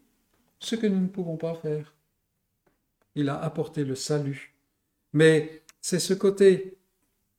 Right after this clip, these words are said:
communautaire qui est important. Et, et lisez l'Ancien Testament, vous allez le voir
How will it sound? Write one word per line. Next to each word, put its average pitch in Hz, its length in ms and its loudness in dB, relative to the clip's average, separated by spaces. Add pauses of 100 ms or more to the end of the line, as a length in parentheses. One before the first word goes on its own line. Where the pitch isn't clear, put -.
(400)
communautaire 139 1120 0 (300)
qui - 120 -12
est 143 140 -8
important. 135 580 -6 (680)
Et, 165 440 -2
et 165 40 -2
lisez 233 320 0
l'Ancien 196 340 0
Testament, 165 520 -2
vous 151 180 -4
allez 175 180 -2
le 170 100 -4
voir 160 480 -6